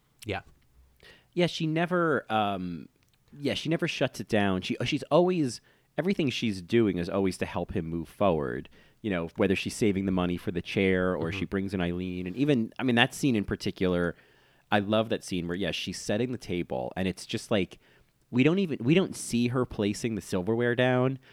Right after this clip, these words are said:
Speaker 2: but you hear it and you know that the
Speaker 1: Mm-hmm.
Speaker 2: way that it sounds, that
Speaker 1: Yes.
Speaker 2: there's, there's a, there's a way she's doing it that's informing the performance, you know?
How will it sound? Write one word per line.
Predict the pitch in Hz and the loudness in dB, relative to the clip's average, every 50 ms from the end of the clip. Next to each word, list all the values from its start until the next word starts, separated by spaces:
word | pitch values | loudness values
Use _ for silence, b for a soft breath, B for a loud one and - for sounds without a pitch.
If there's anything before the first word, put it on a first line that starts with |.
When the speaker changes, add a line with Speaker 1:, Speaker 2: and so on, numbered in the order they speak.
| B B B | B B B
Speaker 2:
but | - - - | -2 0 0
you | 98 95 | 0 -2
hear | 85 - - - 98 98 110 135 | -2 -4 -4 -2 0 2 4 4
it | 165 190 185 - _ _ _ - | 4 4 2 0 _ _ _ 0
and | 120 117 107 | 2 2 4
you | 104 107 110 107 | 2 2 0 0
know | 101 98 98 110 131 139 135 131 | 0 0 2 4 6 6 6 6
that | 120 117 107 - - | 4 2 0 0 0
the | 104 | -2
Speaker 1:
Mm-hmm. | 95 92 98 92 90 - 90 | -2 -2 -4 -8 -10 -8 -2
Speaker 2:
way | 95 107 113 127 | 0 2 2 2
that | 127 127 101 | 2 0 -2
it | 92 - | -4 -6
sounds, | - - 113 107 104 101 90 85 80 | -6 -2 0 2 2 2 0 -2 -4
that | 87 90 | -6 -2
Speaker 1:
Yes. | 98 98 95 - - | 0 0 -2 -2 0
Speaker 2:
there's, | |
there's | - 110 107 92 | 0 0 2 2
a, | 95 90 82 73 - _ b b b b b b b b _ | 0 -2 -2 -4 -10 _ b b b b b b b b _
there's | - 117 113 110 | 2 2 4 4
a | 107 | 4
way | 101 104 110 117 123 | 4 6 6 6 4
she's | 113 - - 110 87 | 2 0 -4 -6 -4
doing | 78 104 104 98 90 78 | -2 0 2 2 2 0
it | 80 - | -2 -4
that's | 92 85 - 92 | -4 -4 -4 -4
informing | 85 78 - - 87 82 82 78 78 76 | -6 -6 -6 -6 -6 -6 -6 -6 -8 -10
the | 78 - | -10 -8
performance, | - 78 78 - - 69 57 60 57 50 - - - - - | -8 -10 -8 -8 -8 -8 -8 -8 -12 -12 -14 -16 -16 -14 -8
you | 98 95 95 | -4 -2 -2
know? | 92 90 90 87 95 | 0 0 0 -2 -2